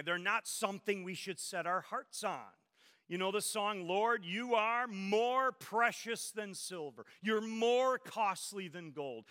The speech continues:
You're more beautiful than diamonds. Nothing I desire compares to you." He is incomparable. He's so much bigger than we are. Nothing compares to him.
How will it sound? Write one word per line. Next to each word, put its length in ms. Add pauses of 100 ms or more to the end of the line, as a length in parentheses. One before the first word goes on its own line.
(160)
You're 180
more 460
beautiful 560
than 220
diamonds. 500
Nothing 480
I 220
desire 800
compares 1040
to 80
you." 260 (240)
He 160
is 220 (100)
incomparable. 1300 (140)
He's 180
so 400
much 320 (120)
bigger 360 (400)
than 240
we 180
are. 160
Nothing 400
compares 840
to 120
him. 540